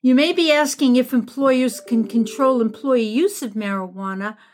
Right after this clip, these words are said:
outside of the working hours. Well, employers will still be able to ban it from the workplace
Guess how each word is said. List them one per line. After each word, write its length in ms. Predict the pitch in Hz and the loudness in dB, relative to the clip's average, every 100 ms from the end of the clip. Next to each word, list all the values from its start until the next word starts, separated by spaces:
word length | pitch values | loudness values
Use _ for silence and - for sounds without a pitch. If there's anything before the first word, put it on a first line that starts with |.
| _ - | _ 0
outside 560 | 233 240 - 262 226 233 | 2 2 0 2 2 0
of 160 | 202 | -2
the 80 | 220 | -4
working 500 | 226 220 208 214 214 | 0 -2 -2 -4 0
hours. 520 | 302 359 170 160 - | 0 0 -2 -10 -14
Well, 500 | 233 269 202 247 269 _ _ _ _ _ 269 | -2 2 2 0 -6 _ _ _ _ _ 0
employers 640 | 247 - 359 370 294 - | 0 0 0 2 0 -4
will 120 | 269 | -8
still 400 | - - 330 466 | -8 -6 0 2
be 180 | 453 311 | 2 2
able 220 | 240 233 | 2 0
to 180 | 208 233 | -2 -4
ban 420 | 156 226 285 403 | -2 0 2 2
it 160 | 269 226 | 0 -2
from 280 | - 220 196 | -2 -2 -2
the 100 | 190 | -4
workplace 720 | 214 349 - - 175 190 - | -2 -4 -6 -14 -14 -16 -20